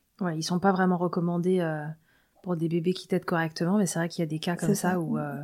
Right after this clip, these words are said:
Speaker 1: et même parfois moins, euh, moins grave, on va dire, que, que votre histoire à vous, mais où, euh, ça peut, euh, compenser un problème de succion.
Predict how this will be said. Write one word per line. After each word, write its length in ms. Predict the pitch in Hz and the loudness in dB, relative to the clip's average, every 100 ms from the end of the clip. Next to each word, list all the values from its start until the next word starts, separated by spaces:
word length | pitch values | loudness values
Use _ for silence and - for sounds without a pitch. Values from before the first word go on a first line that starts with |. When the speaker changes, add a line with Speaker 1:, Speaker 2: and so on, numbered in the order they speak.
| 156 185 | -8 -6
Speaker 1:
et 120 | 160 | -6
même 280 | 147 147 147 | -4 -4 -4
parfois 320 | 143 - 160 | -8 -6 -4
moins, 440 | 147 151 151 143 135 | -4 -4 -4 -6 -10
euh, 120 | 139 147 - - - - - _ | -12 -18 -20 -20 -18 -20 -20 _
moins 160 | 143 147 | -6 -2
grave, 320 | - 190 170 | 4 4 4
on 60 | |
va 160 | 156 151 | 0 -2
dire, 260 | 156 170 - | -2 -4 -4
que, 220 | 160 160 | -6 -6
que 120 | 170 | -6
votre 300 | 160 165 - | -4 -4 -6
histoire 300 | 165 - 165 | -10 -4 -2
à 100 | 160 | 0
vous, 220 | 160 208 220 | 2 6 8
mais 220 | 185 185 | 6 4
où, 200 | 185 175 | 4 2
euh, 120 | 156 | 2
ça 160 | 156 156 | 0 -4
peut, 240 | - 190 | 0 0
euh, 100 | 160 156 | 0 0
compenser 460 | 185 165 170 - | 0 2 0 0
un 120 | 180 160 | 0 0
problème 340 | 165 165 160 | 0 0 2
de 100 | 156 | 0
succion. 340 | 156 165 - | -2 -2 -4